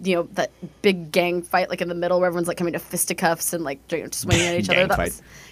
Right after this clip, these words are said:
Speaker 1: gang fight, gang fight.
Speaker 2: Uh, we don't
Speaker 1: Gang
Speaker 2: really,
Speaker 1: is
Speaker 2: I don't
Speaker 1: down to
Speaker 2: know if,
Speaker 1: fight
Speaker 2: I don't
Speaker 1: now.
Speaker 2: think that's necessary at all. Anyway, we should talk about, so where we left off on, uh, Friday when, uh, Mister Bozick was in here.
Speaker 1: Yes.
Speaker 2: And we were all going to head down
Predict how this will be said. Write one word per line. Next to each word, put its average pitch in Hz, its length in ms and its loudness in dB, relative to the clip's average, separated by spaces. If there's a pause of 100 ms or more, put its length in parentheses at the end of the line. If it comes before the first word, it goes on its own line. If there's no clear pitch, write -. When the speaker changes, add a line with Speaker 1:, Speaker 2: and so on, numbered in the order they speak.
(140)
Speaker 1:
gang 220 520 -2
fight, 254 320 -2 (220)
gang 233 580 -6
fight. 151 100 4
Speaker 2:
Uh, 131 320 10
we 190 140 4
don't 180 120 10
Speaker 1:
Gang 127 80 6
Speaker 2:
really, 113 380 6
Speaker 1:
is 294 260 -4
Speaker 2:
I 113 80 0
don't 101 160 -2
Speaker 1:
down 139 200 -2
to 87 120 0
Speaker 2:
know 82 60 -2
if, 80 60 -8
Speaker 1:
fight - 360 -6 (300)
Speaker 2:
I - 40 -4
don't 95 60 0
Speaker 1:
now. 85 100 -2
Speaker 2:
think - 200 -14
that's - 300 -18
necessary - 680 -18 (340)
at - 60 -14
all. - 140 -16 (640)
Anyway, 202 180 10
we 160 100 8
should 185 160 4
talk 196 140 8
about, 190 280 10
so 156 180 10
where 147 160 12
we 151 80 10
left 151 200 8
off 131 280 8
on, 110 300 6
uh, 90 180 6
Friday 101 500 4 (240)
when, 98 400 4
uh, 87 440 6
Mister 104 260 2
Bozick 104 380 4
was 95 120 2
in 95 140 4
here. 92 180 4
Speaker 1:
Yes. - 580 4 (220)
Speaker 2:
And 123 320 10
we 127 80 8
were 135 80 10
all 160 180 12
going 156 220 10
to 139 100 10
head 139 220 6
down 139 380 10